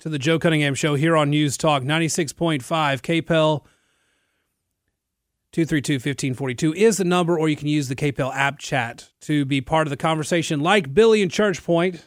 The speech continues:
Been chatting with him back and forth. You can be part of that conversation, too. Just download the K P L News app.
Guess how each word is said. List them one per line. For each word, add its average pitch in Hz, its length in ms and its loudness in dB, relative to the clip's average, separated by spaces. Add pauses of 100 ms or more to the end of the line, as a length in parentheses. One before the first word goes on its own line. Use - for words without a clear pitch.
(120)
Been 135 140 -14
chatting 151 240 -2
with 135 120 -4
him 143 140 -2
back 143 280 0
and 135 100 -2
forth. 151 280 -2
You 254 120 2
can 277 120 2
be 226 100 0
part 214 220 0
of 185 40 -2
that 190 200 0
conversation, 170 720 -2
too. 190 400 2 (440)
Just 214 240 -6
download 214 520 0
the 190 80 -6
K 202 180 0
P 202 140 -2
L 196 160 0
News 202 340 0
app. 113 300 -6